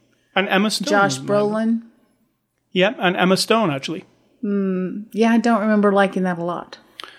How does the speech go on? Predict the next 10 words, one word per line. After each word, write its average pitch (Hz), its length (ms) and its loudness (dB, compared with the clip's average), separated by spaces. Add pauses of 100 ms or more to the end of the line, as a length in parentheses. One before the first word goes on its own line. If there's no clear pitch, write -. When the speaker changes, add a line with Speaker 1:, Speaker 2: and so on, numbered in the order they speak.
(260)
Speaker 1:
It 196 80 0
was 196 160 2
like 233 200 2
an 147 80 0
old-timey 151 920 2
nineteen 160 560 0
forties 147 460 0
gangster 160 360 0
movie. 135 420 -4
Speaker 2:
Yeah. 180 440 -4